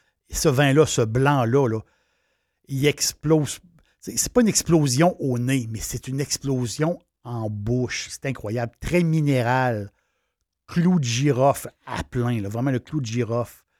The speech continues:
un vin très, très, on va dire très frais, l'Adega des Pégorèches. C'est, c'est typique, typique des, euh,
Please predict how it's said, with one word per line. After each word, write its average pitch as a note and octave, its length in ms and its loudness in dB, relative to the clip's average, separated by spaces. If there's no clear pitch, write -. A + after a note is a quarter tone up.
un B2 200 -4
vin C#3 220 0
très, E3+ 400 -4
très, C#3+ 520 -4
on A2 60 -8
va B2+ 100 -2
dire A#2+ 180 -10
très E3+ 280 -2
frais, A#2+ 520 -6
l'Adega C3 680 0
des A#2+ 120 -2
Pégorèches. G#2+ 560 -8
C'est, B2 220 -6
c'est C#3 300 -6
typique, - 640 -4
typique B2+ 560 -6
des, B2+ 460 -2
euh, G2+ 500 -8